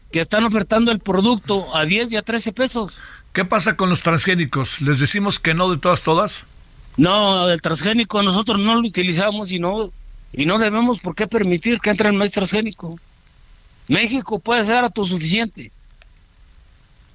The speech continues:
Speaker 1: Tenemos es-, la superficie cultivable para que México que sea autosuficiente en la cuestión alimenta-, ali-, alimentaria.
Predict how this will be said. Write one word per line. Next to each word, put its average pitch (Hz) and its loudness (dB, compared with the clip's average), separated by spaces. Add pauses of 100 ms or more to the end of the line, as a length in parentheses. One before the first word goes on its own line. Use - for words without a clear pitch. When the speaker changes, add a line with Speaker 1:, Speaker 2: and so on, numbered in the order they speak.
(240)
Speaker 1:
Tenemos 214 0
es-, 208 -2
la 165 0
superficie 180 0
cultivable 196 0 (840)
para 139 2
que 147 0
México 180 0
que 147 -6
sea 180 2 (160)
autosuficiente 147 0
en 175 2
la 165 0
cuestión 160 -2
alimenta-, 135 0 (240)
ali-, 139 0 (160)
alimentaria. 131 -2